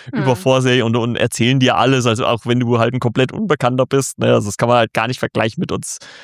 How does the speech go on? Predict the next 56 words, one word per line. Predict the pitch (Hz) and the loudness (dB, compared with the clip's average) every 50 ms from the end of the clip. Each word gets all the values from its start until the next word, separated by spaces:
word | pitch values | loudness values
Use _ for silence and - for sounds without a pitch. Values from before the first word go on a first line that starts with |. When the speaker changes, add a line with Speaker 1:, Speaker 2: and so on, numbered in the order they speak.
| - _ | -12 _
Speaker 2:
deutschen | - 135 135 139 - 151 135 | 0 0 0 0 0 0 0
Kartoffeln, | - 135 123 - 143 147 143 160 156 143 135 | 0 0 0 2 0 0 2 4 4 4 4
ne? | 139 143 143 | 4 4 4
Da | 143 131 | 4 2
sind | 120 135 139 | 2 2 4
wir | 139 135 | 4 4
ja | 135 131 127 | 4 4 2
wahrscheinlich | 123 - - 127 127 131 117 120 | 0 0 0 0 0 0 0 0
<laughs> | |
wesentlich | 127 135 120 - - - 220 170 - | 0 0 0 -2 -2 -2 -2 -2 -2
verschlossener, | - - 156 - - - 135 127 139 156 - 165 156 147 151 - 190 - - - 160 - | 0 -2 -2 -2 0 0 2 2 2 2 0 0 0 0 0 -2 -6 -12 -14 -10 -4 -2
was | 143 131 127 | -2 0 2
das | - 127 - | 0 0 2
Speaker 1:
Ja. | 139 131 | 2 2
Speaker 2:
angeht. | 127 131 135 135 127 127 - - - - - - | 2 4 4 4 4 2 0 -4 -16 -14 -6 -2
Aber | - 123 139 135 | 0 0 0 2
finde | - 156 151 139 | 0 0 0 0
ich | - 120 | 2 2
auch | 127 127 - | 2 2 0
smart | - - 110 113 107 120 131 139 131 | -2 -2 0 2 2 4 2 2 2
oder, | 104 117 117 117 117 82 - | 2 2 2 4 2 2 0
oder | 123 120 196 110 | 0 0 0 -2
sweet, | - - - 117 120 - | -2 -2 -4 -4 -2 -2
wie | 127 | -2
sie | 107 110 110 | 0 0 2
das | 110 113 - | 0 0 2
so | - 107 | 0 0
eingearbeitet | 101 110 117 110 117 107 110 107 101 107 107 - 180 104 | 0 0 0 0 0 0 0 0 -2 -2 -4 -4 -6 -4
haben | 104 101 101 98 95 101 | -4 -4 -4 -4 -4 -4
halt. | 101 104 - - | -6 -6 -8 -8
Es | - - | -4 -2
ist | 131 | -2
natürlich | 117 101 127 117 117 | 0 2 0 2 2
auch, | 107 98 - - _ _ | 0 -2 -2 -8 _ _
vielleicht | _ - 113 - 101 - | _ -8 -6 -6 -4 -4
auch | 101 87 | -6 -6
ein | 95 - | -6 -8
bisschen | 107 - - 98 101 | -8 -6 -6 -6 -6
überspitzt | 104 101 95 - - 127 117 - - | -6 -8 -6 -4 -4 -4 -4 -4 -2
natürlich, | 123 110 98 - 123 113 110 101 98 95 | -4 -2 0 0 0 0 0 0 -2 -2
aber | 92 95 | -4 -2
trotzdem, | - 104 104 - - - 104 98 95 - | -4 -4 -6 -4 -2 -2 -2 -2 -2 -4
äh, | - - 104 101 | -4 -2 -2 -2
schön | - - 110 107 107 | -2 0 0 0 0
anzusehen. | - - 107 - - 101 104 101 - 147 131 _ _ | 0 -2 -4 -4 -6 -6 -6 -6 -8 -10 -12 _ _
<laughs> | - - - 175 - _ - 160 - _ - | -8 -4 -4 -4 -4 _ -6 -8 -8 _ -4
Speaker 1:
Ja, | 262 247 233 - 220 | -2 -2 -2 -2 -2
auf | - 226 220 | -4 -4 -2
jeden | 233 220 220 214 | -2 -2 -4 -4
Fall. | - - 220 214 208 202 208 196 | -2 0 2 2 2 0 0 -2
Und | 208 220 | -6 -8
ich | - | -8
finde, | - 226 220 220 | -6 -6 -6 -6
das | 214 | -6
ist | 208 214 - | -6 -8 -8
auch | - | -8